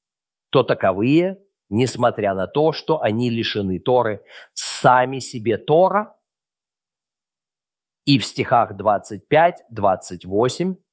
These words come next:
«Человек физически не».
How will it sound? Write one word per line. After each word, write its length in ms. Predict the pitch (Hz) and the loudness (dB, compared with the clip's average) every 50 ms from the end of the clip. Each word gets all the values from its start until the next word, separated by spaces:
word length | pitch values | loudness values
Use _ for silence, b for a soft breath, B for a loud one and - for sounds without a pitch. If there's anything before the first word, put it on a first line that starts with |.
| _ _ _ _ _ _ _ | _ _ _ _ _ _ _
«Человек 880 | - - - 139 135 123 123 110 101 98 123 147 185 202 196 - - - _ _ - | -2 0 2 2 4 4 4 2 2 2 2 2 2 2 0 -2 -16 -20 _ _ -12
физически 1120 | - 120 107 92 90 120 139 139 131 - 160 143 117 - _ - 139 135 139 135 _ _ _ _ _ _ - | -6 -4 -4 -2 0 0 -2 -2 -2 -4 -6 -6 -6 -8 _ -4 -2 -2 -2 -4 _ _ _ _ _ _ -4
не». 440 | - 113 117 131 135 117 98 95 | 0 2 2 4 4 2 2 -2